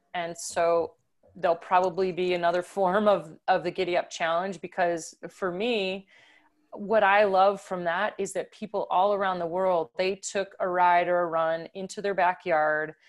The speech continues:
and they found an adventure in their backyard. And I heard people say, you know, "It was the best day my family's ever had together," or, "I found this place right outside my home that I, I never have found." And, you know, it may not seem like a big deal to go on a bike <laughs> ride or a run,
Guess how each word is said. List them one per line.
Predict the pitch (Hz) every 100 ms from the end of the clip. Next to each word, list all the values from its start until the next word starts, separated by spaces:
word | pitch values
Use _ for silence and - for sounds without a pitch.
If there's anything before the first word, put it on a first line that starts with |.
| _ _ -
and | 180
they | 180
found | - 180 202
an | 196
adventure | 180 156 175 190 139 135
in | 160 165
their | 160
backyard. | 165 170 175 160 147
And | 151 170
I | 175
heard | 180 156
people | 185 175
say, | 175 - 165 165
you |
know, | 165
"It | 156
was | 170
the | -
best | - 165 -
day | 175 170
my | 170 156
family's | - 160 165 165 151
ever | 160 165
had | - 160 160
together," | 156 151 143 135
or, | 165 160
"I | 160
found | - 170 175
this | 175 -
place | - 180 170 - - - -
right | 175 190 196
outside | 185 - - 170 170
my | 151
home | 156 175 165 160
that | 156
I, | 160 165 160 _ -
I | 165
never | 170 170 170
have | 160 170 _
found." | 170 170 165 160 156
And, | 156 _ _ _ _ _ _ _ _ _ _ _ _ -
you | 208
know, | 196
it | 185
may | 208 208 214
not | 208 190 -
seem | 202 190
like | 180 180
a |
big | - 185 160
deal | - 170 185
to | 185
go | 170
on | 175 165
a |
bike | - 175 175 175
<laughs> |
ride | 196 208
or | - 180
a | 165
run, | 156 165 170 202 208